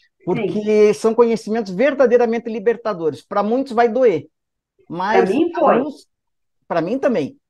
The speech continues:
Speaker 1: Pra mim também
Speaker 2: Sim.
Speaker 1: doeu. Mas a luz que vem depois, quando você vê que tua consciência foi alargada, expandida, e você vê que é muito mais lógico, né? Uma lógica divina, assim, você fica
Speaker 2: Eu,
Speaker 1: livre por dentro, né?
Speaker 2: eu vou colocar aqui uma experiência minha,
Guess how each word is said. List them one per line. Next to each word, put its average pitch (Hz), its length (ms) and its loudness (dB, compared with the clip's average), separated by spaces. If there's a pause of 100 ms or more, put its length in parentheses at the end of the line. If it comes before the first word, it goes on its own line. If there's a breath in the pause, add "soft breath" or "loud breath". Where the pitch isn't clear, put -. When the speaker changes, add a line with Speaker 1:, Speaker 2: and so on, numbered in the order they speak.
(160)
Speaker 1:
Pra 135 120 -4
mim 156 160 -2
também 226 240 0
Speaker 2:
Sim. 180 40 -6
Speaker 1:
doeu. 170 440 0
Mas 180 160 -4
a 196 60 2
luz 233 340 -2
que 226 120 -8
vem 202 180 -4
depois, 208 380 0
quando 226 200 -2
você 226 100 6
vê 269 140 -2
que 277 80 -8
tua 254 120 -2
consciência 220 440 -6
foi 214 120 -2
alargada, 185 760 0
expandida, 151 760 -4 (200 loud breath)
e 185 60 -10
você 220 220 0
vê 262 140 2
que 254 80 0
é 226 40 6
muito 262 280 0
mais 214 240 -4
lógico, 170 680 0
né? 156 140 -6
Uma 190 140 -2
lógica 180 420 0
divina, 143 520 -4 (280)
assim, 233 520 -2 (520)
você 220 400 -4
fica 262 220 0
Speaker 2:
Eu, 233 60 4
Speaker 1:
livre 190 240 2
por 180 220 -2
dentro, 226 380 -2
né? 190 280 -8 (240)
Speaker 2:
eu 220 140 -4
vou 311 160 0
colocar 262 500 2
aqui 240 260 -6
uma 262 140 -6
experiência 208 720 -4
minha, 220 520 0